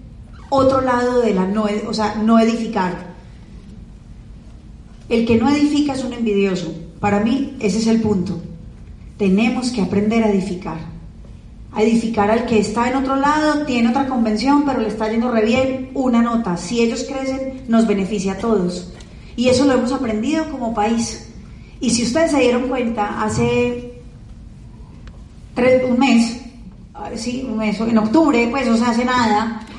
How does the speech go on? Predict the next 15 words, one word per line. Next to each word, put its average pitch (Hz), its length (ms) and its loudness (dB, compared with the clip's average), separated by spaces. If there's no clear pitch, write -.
estuvimos 233 500 0
en 254 80 0
una 226 160 0
convención 214 460 -2
gigantesca 226 580 -2
en 214 80 -8
Colombia 185 320 -2
es 180 80 -4
Colombia. 175 480 -6
Todos 233 380 -4
juntos 196 460 -10
como 185 240 -8
país, 175 500 -4
reunidos, 220 760 2
trabajando 226 680 0